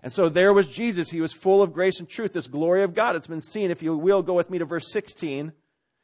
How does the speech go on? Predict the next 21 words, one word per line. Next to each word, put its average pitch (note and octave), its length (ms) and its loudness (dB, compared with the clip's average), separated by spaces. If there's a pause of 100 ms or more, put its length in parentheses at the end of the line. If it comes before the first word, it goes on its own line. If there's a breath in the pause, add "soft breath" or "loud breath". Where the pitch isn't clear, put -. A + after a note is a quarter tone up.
(340)
It C#3 140 -8
says, E3+ 440 0
"For F3+ 600 0
from G3 400 -2
his G3 180 -4
fullness G3+ 720 0 (400)
we've D#3 180 0
all F3 200 6
received G#3+ 760 -4
grace B2+ 320 -2
upon B2 320 -8
grace. A#2 260 -4
For D3 360 0
the C#3 160 -4
law F#3+ 420 0
was F3+ 220 -6
given D#3 280 -2
through C#3 200 -8
Moses." D3 680 0
Now C3 100 -4
remember, C#3+ 440 -4